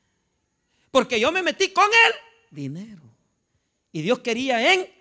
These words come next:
fe. Hermano, oiga bien, comencé a orar, a pedirle a Dios sabiduría, dirección.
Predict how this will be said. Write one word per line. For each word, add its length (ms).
fe. 340
Hermano, 520
oiga 260
bien, 300
comencé 460
a 80
orar, 440
a 120
pedirle 380
a 60
Dios 180
sabiduría, 600
dirección. 600